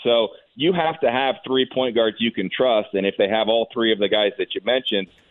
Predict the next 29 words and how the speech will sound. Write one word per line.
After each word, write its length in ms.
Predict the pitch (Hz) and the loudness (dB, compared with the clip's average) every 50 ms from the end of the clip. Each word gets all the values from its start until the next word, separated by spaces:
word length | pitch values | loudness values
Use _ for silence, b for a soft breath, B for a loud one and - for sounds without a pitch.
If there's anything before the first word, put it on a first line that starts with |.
| _ _ _ - | _ _ _ -2
they'll 140 | 117 113 | 0 0
be 160 | 104 113 113 110 | 2 2 2 2
in 80 | 107 | 2
a 80 | 101 98 | 0 0
good 200 | 104 113 110 104 - | 0 0 0 0 -2
situation. 760 | - 104 98 - 107 95 107 117 123 117 - 107 98 95 92 92 B B B B B | -4 -4 -2 0 0 2 2 2 2 0 0 0 0 0 -2 -4 B B B B B
Um, 260 | - 101 104 101 104 | -2 0 0 0 0
I 80 | 104 110 | 0 0
guess 160 | 117 147 165 - | 0 0 0 0
it'll 140 | 220 175 156 | -2 0 0
go 120 | 151 160 | 0 0
back 240 | 151 156 151 147 - | 0 0 0 0 0
to 100 | 151 131 | -2 -2
a 40 | 117 - - | -2 -2 -4
similar 300 | 151 147 143 135 127 127 | -2 0 0 0 2 2
answer 260 | 131 131 131 135 123 | 0 0 -2 -2 -2
to 80 | 123 120 | 0 0
what 160 | 123 120 - | 0 0 -2
you 80 | 117 - - | -6 -2 0
said 180 | 143 139 123 | 0 0 2
about 240 | 120 120 113 107 104 | 0 0 0 0 0
Buddy. 200 | 139 151 - 120 | 0 0 2 2
I 80 | 127 147 | 2 0
don't 140 | 143 135 | 0 -2
think 220 | - 139 127 - _ | -2 -4 -6 -4 _
T 100 | 135 135 | -8 -4
J 140 | - 127 117 | -2 -2 -2
McConnell 500 | 113 107 - - 123 127 120 104 92 - | -2 -4 -4 -2 -2 0 0 0 0 0
wants 280 | 98 113 135 - - | -2 -2 -4 -6 -10